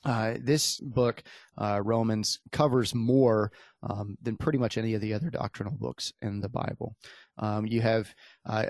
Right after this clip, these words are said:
it's kind of been supposed by a lot of, uh, a lot of scholars that, um, you know, we don't exactly know how the church was founded in Rome. You know, whether it was people from the day of Pentecost or whether it was people who, uh, came from one of Paul's, uh, churches that he had planted, um, but then, you know,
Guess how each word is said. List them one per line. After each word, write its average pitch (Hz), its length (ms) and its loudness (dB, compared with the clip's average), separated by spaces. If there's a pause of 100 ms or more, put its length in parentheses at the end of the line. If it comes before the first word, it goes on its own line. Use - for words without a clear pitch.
(140)
it's 143 200 0
kind 160 240 4
of 127 180 2
been 131 180 2
supposed 123 520 0
by 123 120 2
a 120 40 2
lot 113 220 2
of, 117 260 -2
uh, 107 220 0
a 120 60 -4
lot 120 160 2
of 113 80 -2
scholars 110 720 0
that, 110 200 0 (360)
um, 104 220 -6
you 113 60 0
know, 113 60 0
we 123 100 2
don't 139 160 6
exactly 120 480 0
know 120 540 2
how 113 220 0
the 113 100 0
church - 340 -2
was 113 120 -2
founded 113 380 2
in 131 120 4
Rome. 135 320 2 (760)
You 143 60 2
know, 127 100 4
whether 123 160 4
it 127 60 0
was 117 100 0
people 117 240 -2
from 123 160 0
the 113 60 2
day 113 160 0
of - 80 -4
Pentecost 120 580 2
or 120 60 -2
whether 117 180 2
it 123 40 -2
was 123 120 -2
people 117 320 -4
who, 113 160 0 (380)
uh, 110 160 0
came 120 180 -2
from 117 180 -4
one 117 120 0
of - 100 -4
Paul's, 113 400 2
uh, 110 300 0
churches 117 540 0
that - 120 -4
he 117 80 -2
had 113 140 -4
planted, 117 420 -2 (320)
um, 110 240 -2
but 107 140 -4
then, 113 280 0
you 117 120 -2
know, 107 280 -4